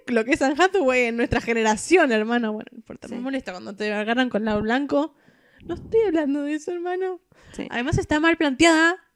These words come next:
Speaker 1: la serie en comparación con la película. Está mal planteada la historia.
Speaker 2: Sí, no, a mí, a, la gente que conozco que vio ambas me dijo, "Ni lo intentes porque no es buena".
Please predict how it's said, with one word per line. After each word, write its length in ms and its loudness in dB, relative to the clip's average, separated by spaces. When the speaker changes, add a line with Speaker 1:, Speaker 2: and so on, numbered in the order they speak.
Speaker 1:
la 240 2
serie 260 2
en 60 2
comparación 300 0
con 80 -2
la 80 0
película. 440 4
Está 140 -4
mal 100 0
planteada 260 4
la 20 6
historia. 260 8
Speaker 2:
Sí, 60 6
no, 120 6
a 60 6
mí, 320 8
a, 220 6
la 200 0
gente 280 -2
que 60 -6
conozco 280 -8
que 80 -8
vio 140 -2
ambas 240 -4
me 80 -4
dijo, 400 -4
"Ni 160 -12
lo 60 -10
intentes 340 0
porque 200 0
no 60 -4
es 60 -4
buena". 240 -2